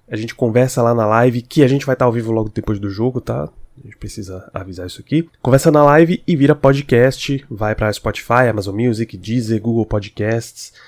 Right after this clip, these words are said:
São muitas plataformas onde você consegue encontrar o nosso programa. Se tiver possível aí no seu aplicativo, deixa uma avaliação de cinco estrelas, porque isso ajuda demais a gente nessa batalha a favor dos algoritmos.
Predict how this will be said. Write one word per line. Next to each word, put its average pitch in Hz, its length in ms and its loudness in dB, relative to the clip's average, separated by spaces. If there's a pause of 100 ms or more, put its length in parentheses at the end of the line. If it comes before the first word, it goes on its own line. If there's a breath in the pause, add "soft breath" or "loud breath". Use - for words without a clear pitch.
(160 loud breath)
São 113 340 -2
muitas 131 460 4
plataformas 117 640 2
onde 110 160 0
você 117 80 -4
consegue 104 320 -4
encontrar 104 320 -4
o 104 60 -2
nosso 101 220 -6
programa. 147 600 2 (280)
Se - 260 -10
tiver 120 320 4
possível 113 720 -2
aí 104 280 -4 (320 soft breath)
no 113 120 0
seu 110 220 0
aplicativo, 143 640 0
deixa 165 480 2 (100)
uma 165 140 -2
avaliação 156 440 2
de 135 100 -6
cinco 165 280 0
estrelas, 135 600 2 (180 soft breath)
porque - 220 -10
isso 107 220 -4
ajuda 107 560 -2
demais 110 600 0
a 101 60 4
gente 104 340 -6
nessa 107 220 -2
batalha 104 440 -2
a 104 40 -2
favor 104 340 -4
dos 104 140 -8
algoritmos. 107 800 -4